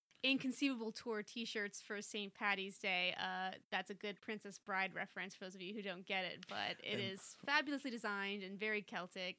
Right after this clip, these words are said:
Speaker 1: and I was very excited to have them.
Speaker 2: My poor coworker today, um,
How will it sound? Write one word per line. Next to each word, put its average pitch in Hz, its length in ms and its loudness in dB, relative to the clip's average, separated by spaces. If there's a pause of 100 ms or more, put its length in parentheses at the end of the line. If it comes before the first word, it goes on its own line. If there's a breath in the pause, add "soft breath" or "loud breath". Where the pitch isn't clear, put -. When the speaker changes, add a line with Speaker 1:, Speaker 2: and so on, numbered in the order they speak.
Speaker 1:
and 185 220 -4
I 175 80 -2
was 185 100 -8
very 180 160 -6
excited 190 360 -8
to 208 80 -10
have - 260 -6
them. 208 320 -8
Speaker 2:
My 131 160 6
poor 123 340 8
coworker 113 520 4
today, 110 480 0
um, 110 360 0